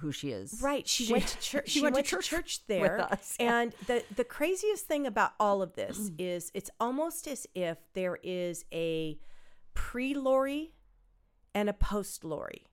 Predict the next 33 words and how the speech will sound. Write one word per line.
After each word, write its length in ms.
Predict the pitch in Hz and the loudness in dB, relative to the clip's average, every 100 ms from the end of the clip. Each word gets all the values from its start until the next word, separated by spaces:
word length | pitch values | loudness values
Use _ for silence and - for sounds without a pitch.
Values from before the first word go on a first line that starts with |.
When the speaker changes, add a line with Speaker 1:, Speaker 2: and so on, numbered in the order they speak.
| - | -8
Speaker 2:
And 200 | 185 180 | -6 -2
then 180 | 190 202 | -2 -2
she 240 | - 220 | -4 -2
meets 380 | 190 185 185 - | -2 -2 -4 -8
Chad 460 | - 160 151 156 | -8 -8 -8 -8
Daybell. 580 | - 143 135 127 123 - 165 | -10 -14 -14 -14 -16 -8 -4
Speaker 1:
Mm-hmm. 340 | 160 160 147 147 - - - | -2 0 -2 -6 -14 -18 -4
Speaker 2:
I 60 | 220 | -2
thought 240 | 240 269 | 4 4
it 60 | 277 | 6
was 140 | 262 | 0
interesting 460 | - 202 196 208 190 | -2 -4 -4 -4 -4
that 120 | 170 | -4
she 120 | - | -8
came 200 | - 175 | -6 -6
back 220 | 165 160 - | -4 -6 -10
to 80 | |
Kauai. 360 | - - - - - _ _ _ - - 190 | -16 -12 -12 -12 -18 _ _ _ -16 -14 -10
Speaker 1:
Yeah, 380 | - 233 220 185 | 2 4 6 4
it 160 | - 220 | 4 2
is 140 | 285 | 2
interesting, 520 | 233 196 185 - 175 | 0 0 -4 -2 0
and 80 | 165 | 2
I 100 | 151 | 0
think 240 | 151 226 196 | 2 -2 2
that 160 | 185 | 2
is 240 | 170 156 - | 2 0 -4
sort 360 | - 185 175 | -2 2 4
of 220 | 170 143 | 4 0
one 180 | 143 160 | -2 0
of 140 | 160 135 | 0 -2
the 100 | 143 | -4
attractions 580 | - 151 165 - 175 | -2 -2 -2 -4 -6